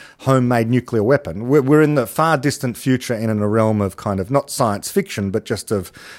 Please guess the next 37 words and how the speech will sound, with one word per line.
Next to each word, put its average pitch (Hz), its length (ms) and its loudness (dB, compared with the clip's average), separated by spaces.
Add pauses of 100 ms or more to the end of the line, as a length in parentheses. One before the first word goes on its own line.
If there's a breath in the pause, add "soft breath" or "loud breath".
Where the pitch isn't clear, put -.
(100)
of, 107 180 -2
of, 117 520 0
of 123 180 0
a 123 140 2
distant 156 640 0
future 151 440 0
we 131 140 2
can 127 160 0
only 147 380 4
begin 127 340 2
to 117 80 2
guess 117 300 0
at. - 180 -10 (100)
Well, 180 120 2
let 214 180 2
me 196 220 2
begin 139 360 0
to 123 140 4
only 131 240 4
guess 117 260 0
at 110 140 2
it 101 80 -2
as 104 160 -2
well. 104 240 -6 (420 loud breath)
In 196 200 6
this 226 260 4
future, 120 500 0 (440 soft breath)
we 147 100 8
also 202 280 4
have 135 180 2
a 113 60 -2
situation 110 880 -6 (180)
where 139 520 2 (640 soft breath)
light 151 380 2
speed 160 440 2
signals 127 580 2
detect - 800 -2